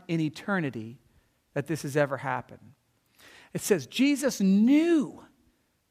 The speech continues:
the Father had put all things under his power and that he had come from God and was returning to God." Jesus was in total connection with his deity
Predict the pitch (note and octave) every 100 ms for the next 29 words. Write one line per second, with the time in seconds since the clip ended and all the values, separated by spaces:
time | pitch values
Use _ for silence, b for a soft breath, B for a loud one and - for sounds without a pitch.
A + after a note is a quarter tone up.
0 | _ _ _ - E3 G3 F3+ E3+ E3 -
1 | G3 F3 E3 - E3 D3 D#3 C#3+ C3+ -
2 | D#3 C#3 A2+ F2+ D3+ _ _ _ D#3+ D#3+
3 | D3+ D3 - - C4 C4 A#3+ G3+ F#3+ F#3
4 | E3 D#3 - D3 - D#3+ C#3 B2 A#2 A2+
5 | B B B - C#3 G#3 C#4 A#3 C4+ B3+
6 | - - D3+ D#3 D3+ - C#3 C3 - -
7 | - C4 C#4 D4 C#4+ C#4 b b b b
8 | b _ _ _ _ _ _ - - F#3+
9 | G#3 A#3+ - - A#3 E3 C#3 A#2+ B2+ C3+
10 | C4 D#4 D4+ D4+ C#4+